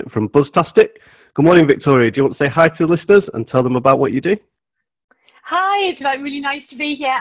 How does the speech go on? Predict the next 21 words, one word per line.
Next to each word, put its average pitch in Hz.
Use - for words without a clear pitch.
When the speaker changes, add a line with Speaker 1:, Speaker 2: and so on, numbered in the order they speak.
Speaker 2:
and 247
hello 254
everyone 233
who's 240
listening. 370
Uh, 269
my 294
name 294
is 294
Victoria, 220
so 226
thank 285
you 294
so 254
much 220
for, 196
um, 202
introducing 302
me 240
so 214
well. 190